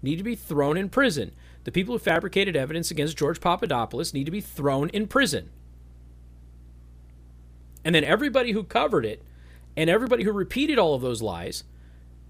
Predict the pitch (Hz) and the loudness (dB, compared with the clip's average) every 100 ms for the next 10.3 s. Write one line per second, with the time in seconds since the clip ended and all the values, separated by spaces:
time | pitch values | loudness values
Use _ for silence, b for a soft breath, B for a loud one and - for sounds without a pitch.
0 | - - - - 226 220 214 220 160 202 | -20 -20 -12 -2 -2 4 4 4 2 4
1 | 247 - 202 165 139 113 113 113 - - | 2 2 2 4 2 0 -2 -6 -10 -14
2 | - - - - 80 87 98 98 87 87 | -20 -20 -14 -10 -8 -6 -6 -6 -6 -6
3 | 92 87 110 135 131 135 135 92 95 170 | -6 -4 -2 0 0 -2 -8 -8 -4 2
4 | 226 - - b b 156 170 220 254 269 | 2 0 -10 b b -4 4 4 4 -2
5 | 175 147 143 135 139 151 135 135 196 196 | 0 0 0 -2 -2 -2 -2 -2 -4 -6
6 | 185 151 214 202 170 123 131 156 147 180 | 0 0 0 0 0 0 -4 -6 -4 0
7 | 175 156 120 113 117 - 135 - 143 131 | 2 0 0 -2 -4 -6 -6 0 0 0
8 | 131 143 - - 196 196 170 135 110 127 | -4 -4 -4 0 2 2 0 -4 -4 -2
9 | 196 - 202 170 123 135 175 - - 156 | -2 -2 -2 -2 -2 -2 -2 -6 -4 -2
10 | 113 90 | -2 -6